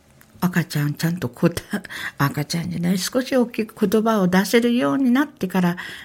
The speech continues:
だと答えるんですよ。まあ、自分にちゃんをつけたりするけど、これはしょうがないなんて、そのうち覚えていくから。そういうふうに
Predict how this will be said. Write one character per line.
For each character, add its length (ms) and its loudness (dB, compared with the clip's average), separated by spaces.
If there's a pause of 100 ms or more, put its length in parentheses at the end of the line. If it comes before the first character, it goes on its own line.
(100)
だ 120 2
と 120 4
答 400 2
え 20 4
る 140 2
ん 80 2
で 220 0
す 160 -6
よ。 140 -2 (440)
ま 200 6
あ、 40 2
自 240 2
分 240 4
に 120 4
ち 120 -2
ゃ 80 6
ん 80 6
を 100 4
つ 160 -4
け 120 4
た 140 0
り 100 2
す 160 -2
る 100 0
け 140 0
ど、 100 2
こ 120 -2
れ 80 2
は 40 2
し 160 -2
ょ 60 4
う 80 0
が 100 -2
な 180 0
い 140 -4
な 120 -2
ん 120 -4
て、 220 -6 (340)
そ 220 2
の 140 8
う 60 0
ち 160 -2
覚 340 -2
え 40 -4
て 200 -2
い 40 -4
く 180 -10
か 200 -4
ら。 160 -8 (600)
そ 140 0
う 60 6
い 120 4
う 60 -8
ふ 120 6
う 60 6
に 300 4